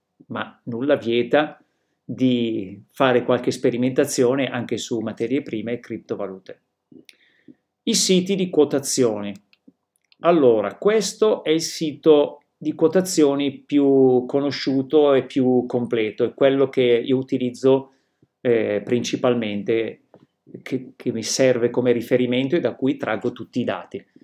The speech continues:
Si chiama investing punto com. Questa è la home page. Se clicco qui, vado su investing punto com.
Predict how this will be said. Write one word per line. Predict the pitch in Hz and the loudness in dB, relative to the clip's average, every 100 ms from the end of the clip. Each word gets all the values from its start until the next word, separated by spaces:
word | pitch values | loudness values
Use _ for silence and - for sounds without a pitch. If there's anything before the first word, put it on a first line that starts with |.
| _ _ | _ _
Si | _ - 131 - | _ -18 -16 -2
chiama | 147 123 131 165 | 2 2 2 0
investing | 160 165 127 113 110 - 131 131 131 | -2 -2 0 0 -2 -4 -2 -2 -4
punto | 120 113 123 | -8 -6 -6
com. | - 104 95 92 _ - - | -4 -6 -8 -14 _ -20 -18
Questa | - 123 - 131 113 | -2 0 0 -2 0
è | 113 | 0
la | 113 | 2
home | 123 147 | 2 2
page. | 139 127 127 123 180 185 _ _ _ _ _ | 2 4 2 0 -2 -2 _ _ _ _ _
Se | - - 107 | -10 -6 -6
clicco | 92 127 123 - 123 120 - - | -4 -6 -4 0 2 2 0 -6
qui, | 139 123 139 180 - | -2 0 0 -2 -10
vado | - 113 120 | -6 -4 -2
su | 113 - 123 117 113 - _ _ _ | -4 -4 -2 -2 -4 -8 _ _ _
investing | 151 127 120 117 113 - 131 135 143 - _ - _ _ _ _ _ _ - - _ | -6 -2 0 -2 -4 -4 -2 -2 -6 -12 _ -20 _ _ _ _ _ _ -20 -20 _
punto | 117 110 135 | -12 -8 -2
com. | 156 143 160 185 | 0 0 0 -8